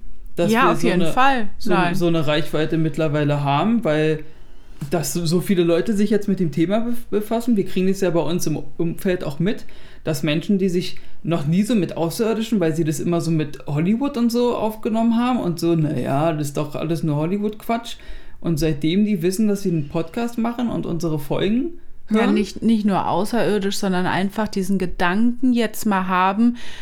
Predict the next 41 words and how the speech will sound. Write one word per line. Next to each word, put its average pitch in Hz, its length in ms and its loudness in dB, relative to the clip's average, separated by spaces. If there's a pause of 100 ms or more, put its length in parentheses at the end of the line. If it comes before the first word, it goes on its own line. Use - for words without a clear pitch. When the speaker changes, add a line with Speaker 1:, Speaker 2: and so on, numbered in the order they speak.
(100)
Speaker 2:
dass 214 180 -2
wir 214 120 2
halt 196 180 2
nicht 196 340 0
alleine 175 460 0
sind 170 220 -2
in 170 100 0
diesem 165 260 0
Speaker 1:
Das 156 80 0
Speaker 2:
Universum. 156 580 -2
Speaker 1:
schließt 151 260 0
ja 160 160 0
Außerirdische 151 680 -2
ein. 135 440 2 (520)
Die 160 140 0
sind 156 180 0
ja 170 100 4
Speaker 2:
Ja. 175 40 2
Speaker 1:
nicht 175 220 0
irdisch. 180 600 -2 (300)
Speaker 2:
Ja. 170 500 -4 (260)
Speaker 1:
Es 160 200 -2
sei 147 180 -2
denn, 165 280 0
wir 170 140 2
sind 170 200 -2
hier 185 140 2
nur 165 420 0 (160)
die 160 140 0
Gäste 170 380 0
und 185 140 -2
eigentlich 175 360 -2
sind 175 180 -2
hier 180 160 0
ganz 165 200 0
andere 156 380 0
Hausherren. 139 640 -2 (560)
Auch 175 220 0
möglich. 135 480 -4 (1120)
Ja, 208 240 2 (420)
deswegen, 220 440 2